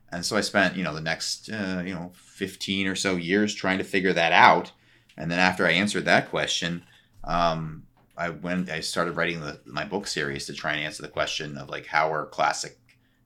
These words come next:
you know, all-time revered games made?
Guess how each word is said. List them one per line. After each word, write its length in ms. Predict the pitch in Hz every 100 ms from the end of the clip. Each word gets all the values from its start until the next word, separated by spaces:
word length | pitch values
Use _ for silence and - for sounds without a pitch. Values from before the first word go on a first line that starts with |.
| _
you 100 | 104
know, 140 | 73 67
all-time 880 | 80 85 - 78 78 76 71 60 - - - _ _ _
revered 400 | - 90 87 85
games 320 | 78 85 78 78
made? 440 | 110 - -